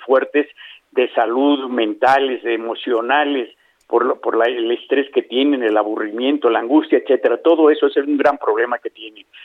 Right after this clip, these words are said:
Y está creándose también problemas en, en la cuestión laboral para los maestros, para el personal administrativo, etcétera. Y para, se está violando el derecho de las escuelas particulares de impartir educación,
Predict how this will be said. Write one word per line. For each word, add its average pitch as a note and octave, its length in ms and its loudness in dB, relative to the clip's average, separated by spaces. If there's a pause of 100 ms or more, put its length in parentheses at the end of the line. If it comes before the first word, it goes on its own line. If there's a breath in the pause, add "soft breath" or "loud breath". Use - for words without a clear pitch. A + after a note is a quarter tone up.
(220 loud breath)
Y C3+ 120 0
está D3 280 0
creándose D3+ 420 2
también C#3 320 0
problemas C3+ 560 0
en, G#2+ 180 -4
en A2+ 160 -10
la G#2 120 0
cuestión A#2+ 400 -4
laboral A2 380 0
para G#2 180 -2
los G#2 200 -6
maestros, A#2 540 -2
para G#2+ 160 -2
el G#2+ 60 -14
personal A#2 480 -4
administrativo, A2+ 800 -6 (360 loud breath)
etcétera. D3 560 2 (400 loud breath)
Y F3 200 2
para, C#3 340 4
se B2 400 -2
está - 300 -4
violando C#3+ 340 0
el C#3+ 80 2
derecho C3+ 400 2
de C3+ 60 0
las B2 180 0
escuelas B2+ 300 -4
particulares B2+ 580 -2
de B2 80 -2
impartir A2 480 -6
educación, D3 720 0